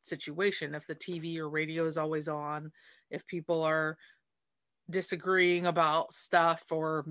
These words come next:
other things that are going on, you tend to want to find a place to get away from that. And I was able to create that space. But I also was adamant about no one's stuff is coming in my room. And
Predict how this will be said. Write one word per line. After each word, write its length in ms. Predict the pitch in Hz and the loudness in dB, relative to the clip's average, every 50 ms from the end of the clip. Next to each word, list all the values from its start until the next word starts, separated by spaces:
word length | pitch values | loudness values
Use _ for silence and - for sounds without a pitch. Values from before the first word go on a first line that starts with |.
| 151 _ _ _ _ _ _ _ _ _ - | -10 _ _ _ _ _ _ _ _ _ 0
other 560 | - 175 160 180 175 170 170 165 165 170 165 - - - - - _ - | 0 2 4 4 4 4 4 2 2 0 -2 -6 -12 -20 -20 -8 _ 0
things 260 | 180 175 175 165 156 | 0 0 0 0 -2
that 120 | 170 165 | 0 0
are 40 | 165 | 0
going 340 | 156 160 165 165 165 156 160 | 0 0 0 0 0 0 0
on, 400 | 170 170 165 160 160 156 160 156 _ - _ _ _ _ _ _ - | 0 2 2 2 0 -2 -4 -8 _ -18 _ _ _ _ _ _ -12
you 300 | 175 170 175 175 170 - _ _ _ _ _ _ | -8 -8 -8 -8 -10 -14 _ _ _ _ _ _
tend 260 | - - 220 202 196 190 | -2 4 4 4 6 4
to 100 | 190 170 | 2 4
want 200 | 175 175 175 170 | 4 4 4 4
to 40 | |
find 280 | 170 - 170 160 165 170 | 2 2 0 0 0 -2
a 20 | |
place 280 | 160 - 175 160 151 - | -2 -2 -2 -2 -2 -4
to 80 | - 147 | -8 -8
get 120 | 156 151 | -6 -6
away 240 | 151 151 160 160 147 | -4 -4 -4 -4 -4
from 200 | - 151 147 143 | -6 -10 -10 -6
that. 260 | 147 147 151 151 - - 170 | -4 -4 -4 -4 -6 -8 -8
And 340 | 156 160 160 156 160 147 | -6 -4 -4 -4 -4 -2
I 160 | - 156 156 165 | -2 -2 -2 -2
was 180 | 165 170 156 | -2 -2 -2
able 200 | 170 160 156 165 | -2 -2 -4 -4
to 80 | 151 160 | -8 -8
create 480 | - - - 170 160 160 156 151 - | -10 -10 -8 -4 -2 -2 -2 -2 -2
that 220 | - 143 139 - - | -4 -6 -6 -6 -8
space. 460 | - - 254 262 - - - - - - | -2 2 2 2 2 2 -4 -10 -6 0
But 240 | - 180 165 160 - - _ - - - _ _ _ _ _ _ - | 2 4 4 4 2 0 _ -20 -20 -20 _ _ _ _ _ _ -4
I 180 | - 165 180 - - - | 0 2 2 2 2 2
also 480 | 196 247 294 311 - - 180 160 165 | 4 4 4 2 2 2 2 2 2
was 200 | 160 170 165 160 - - | 2 -2 -4 -6 -2 4
adamant 720 | - 196 226 269 262 202 165 160 151 147 143 151 151 - - - | 6 8 10 10 8 6 4 0 -2 -4 -4 -6 -8 -10 -8 -6
about 380 | 170 147 160 156 156 160 165 | -4 -2 0 0 0 0 0
no 300 | 175 165 185 196 214 240 | 0 0 2 4 4 4
one's 380 | 254 233 226 214 208 208 202 - | 4 4 4 4 4 2 0 -4
stuff 520 | - - - - 240 190 147 139 - - - | -6 -4 2 6 6 8 6 6 2 -4 -8
is 180 | - 175 160 - | -8 -8 -8 -6
coming 340 | - - 170 165 170 165 160 | -4 -4 -2 -2 -2 -4 -4
in 120 | 156 151 | -4 -4
my 160 | 147 151 156 | -2 -2 -2
room. 340 | 156 165 226 262 208 - - _ _ _ _ _ _ _ _ _ _ _ _ _ - | -2 0 0 0 0 0 -4 _ _ _ _ _ _ _ _ _ _ _ _ _ -2
And 580 | 165 170 160 160 160 156 156 160 156 156 160 | -2 0 2 2 0 0 -2 -4 -6 -8 -12